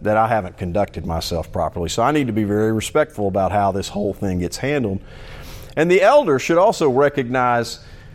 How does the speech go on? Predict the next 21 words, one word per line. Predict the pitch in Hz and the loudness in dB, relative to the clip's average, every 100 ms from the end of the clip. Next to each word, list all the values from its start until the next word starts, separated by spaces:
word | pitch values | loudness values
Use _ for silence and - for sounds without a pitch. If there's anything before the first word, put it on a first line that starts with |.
| - - - | -16 -16 -4
this | 226 269 | -4 -2
is | 349 | -2
something | - 233 226 139 107 | -2 -2 0 -2 0
difficult | 160 156 127 107 101 | -2 -2 -4 -4 -4
for | 104 101 98 | -2 0 0
a | |
young | 101 120 117 104 | 0 0 0 -2
person | 107 98 - 92 90 | -2 -4 -4 -4 -2
to | |
do, | 85 104 104 76 - - - - | -2 0 -2 -4 -12 -16 -18 -10
right? | 95 101 104 - - - - - - - - - - - - | -4 -2 -2 -8 -18 -18 -18 -18 -18 -16 -16 -16 -16 -16 -8
Um, | 101 98 95 92 90 90 - - - - - - - | -2 0 0 0 -2 -8 -14 -18 -18 -20 -18 -18 -8
and | 104 107 104 101 98 - - 135 - - - - 123 | -4 0 0 0 -4 -8 -18 -16 -16 -16 -14 -6 0
be | 165 | 2
mindful | 147 151 139 120 | 4 4 2 0
of | 104 | 2
that | 113 104 | 4 4
as | 92 | 2
well. | 92 87 78 - | -2 -2 -2 -4
So | - 135 123 - - - - - - - - - - - - - - | 2 2 2 -6 -20 -20 -20 -20 -20 -20 -20 -18 -18 -18 -18 -8 -2
entreat | 160 - - 208 196 | -2 0 2 2 0